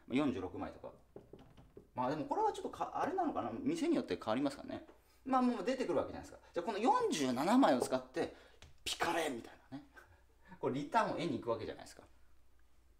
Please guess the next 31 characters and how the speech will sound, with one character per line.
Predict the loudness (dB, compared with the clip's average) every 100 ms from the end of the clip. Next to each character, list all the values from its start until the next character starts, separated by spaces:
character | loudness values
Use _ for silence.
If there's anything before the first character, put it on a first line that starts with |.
| -20 0
で | 0
も、 | 4 2
こ | 2
の | 2
四 | 6 4 4
十 | 0 0
七 | 2 2 2
枚 | 2 0
を |
手 | -2 -4
に | -2
入 | 0
れ | -2
る |
た | -2 -2
め | 0
に | -2 -6 -12 -12
千 | -6 -2 -2
円、 | -4
だ | -6
か |
ら | -6
さ | -6
っ | -6
き | -8
の | -8
言 | -8
っ |
た | -10
通 | -8 -2
り、 | 0 0